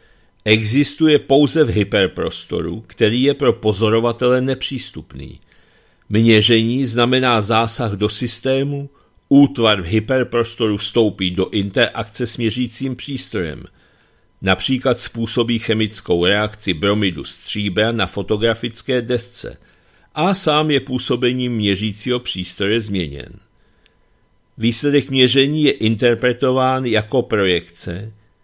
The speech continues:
jako jakýsi stín, který útvar v hyperprostoru vrhá na stěnu. Můžeme stěnu měnit, to odpovídá rozmanitým experimentům, které si lze vymyslet, a pak se změní i stín.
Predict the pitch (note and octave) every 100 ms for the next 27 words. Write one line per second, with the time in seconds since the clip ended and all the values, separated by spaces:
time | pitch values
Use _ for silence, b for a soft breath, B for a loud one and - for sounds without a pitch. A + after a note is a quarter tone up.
0 | _ _ A2 G#2+ B2+ A#2+ A#2 - D3+ D3+
1 | D3+ C3+ - - G#2+ F#2 E2+ F#2+ B2 b
2 | b b - C3 A2+ G#2 G2+ A#2 A2+ A2+
3 | A#2 C#3 C3+ G2+ G#2 A2+ B2+ C3 C3 A#2+
4 | - C#3 C#3 A2 G2+ G2+ A2 B2+ C3 -
5 | - F2 C2+ - _ _ _ _ _ _
6 | _ _ _ F2+ A2 A2 B2+ C#3+ - -
7 | B2 F#2 F#2+ G2+ G2+ G#2+ A#2 C#3 - _
8 | - - G#2+ A2+ A2+ A#2 A2+ A2+ A2 G#2
9 | G#2+ A2 G2 E2 D#2+ F#2+ - - F2+ F2+
10 | F#2+ G2 F#2+ A2 B2 A#2+ A#2 A2+ A2 A#2+
11 | A2 F#2+ D#2 D#2+ E2 - F#2+ A2+ - b
12 | b b b - B2+ F#3 F#3+ - F3 C3+
13 | D3 C#3+ C#3+ A2+ A#2 - - F2 D2 -